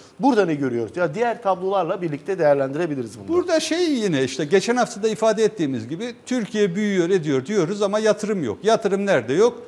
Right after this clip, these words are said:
Speaker 2: Şurada, e, yeşilimsi değil mi?
Speaker 1: Yeşil.
Speaker 2: Şu çizgi.
Speaker 1: Evet.
Speaker 2: Şu çizgi.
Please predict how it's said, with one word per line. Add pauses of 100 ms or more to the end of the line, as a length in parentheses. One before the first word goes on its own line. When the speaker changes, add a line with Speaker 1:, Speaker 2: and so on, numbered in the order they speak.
(220)
Speaker 2:
Şurada,
e, (320)
yeşilimsi
değil
mi? (340)
Speaker 1:
Yeşil.
Speaker 2:
Şu
çizgi. (480)
Speaker 1:
Evet.
Speaker 2:
Şu
çizgi.